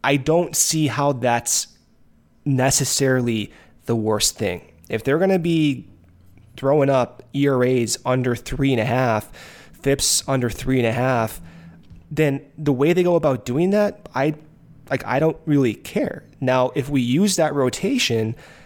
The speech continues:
in a playoff series, then yeah, that's gonna cause some concern. But given how other teams have used <laughs> rotations in playoff series, we can look back at this now in the last three postseasons with,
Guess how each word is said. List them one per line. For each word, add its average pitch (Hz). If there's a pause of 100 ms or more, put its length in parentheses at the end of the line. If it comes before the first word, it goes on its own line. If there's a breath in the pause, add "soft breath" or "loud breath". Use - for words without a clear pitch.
(380 loud breath)
in 175
a 135
playoff 139
series, 160
then 131
yeah, 196
that's 127
gonna 160
cause 143
some 127
concern. - (360 loud breath)
But 127
given 170
how 123 (200)
other 135
teams 131
have 113
used 151 (100)
<laughs> -
rotations 120
in 139
playoff 113
series, 107 (340 loud breath)
we 135
can 147
look 139
back 120
at 117
this -
now 120
in 117
the 117
last 110
three 127
postseasons -
with, 107